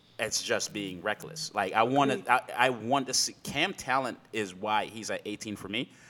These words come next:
Speaker 1: but he has to start for, for him to go even higher than that. If, if I know that Cam, like, if, if New England announced tomorrow,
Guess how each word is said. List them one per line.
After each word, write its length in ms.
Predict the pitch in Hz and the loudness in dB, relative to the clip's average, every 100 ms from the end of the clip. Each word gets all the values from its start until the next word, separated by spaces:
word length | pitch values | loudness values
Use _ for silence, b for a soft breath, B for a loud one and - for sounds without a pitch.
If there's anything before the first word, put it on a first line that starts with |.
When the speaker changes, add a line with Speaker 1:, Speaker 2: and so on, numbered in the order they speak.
| B B 101 | B B -2
Speaker 1:
but 320 | 113 104 92 - - | 4 4 2 -8 -20
he 260 | 107 131 135 | -12 -8 -6
has 320 | 127 117 - | -2 -2 -2
to 100 | 98 | -4
start 460 | - - 104 98 - | -4 -2 0 0 0
for, 140 | - - | -8 -10
for 200 | - 95 | -6 -4
him 240 | 104 95 | -4 -6
to 120 | - 82 | -8 -10
go 240 | 98 90 | -6 -6
even 180 | 90 82 | -8 -14
higher 500 | - - 95 92 78 | -16 -4 -2 -2 -4
than 180 | 69 62 | -10 -10
that. 200 | 60 53 | -10 -10
If, 180 | 104 - | -10 -8
if 240 | 104 104 | -4 -2
I 140 | 110 143 | 2 2
know 280 | 107 127 143 | 4 6 4
that 180 | 120 - | 4 -2
Cam, 380 | - 110 120 104 | 0 2 2 0
like, 240 | 107 104 | -2 -2
if, 160 | 117 - B B B B B B | -6 -8 B B B B B B
if 340 | 123 127 - - | 6 6 2 -14
New 200 | 107 123 | -6 0
England 260 | 139 135 120 | 2 2 0
announced 340 | 107 110 107 - | 2 0 0 -2
tomorrow, 320 | 107 95 87 | 0 0 -2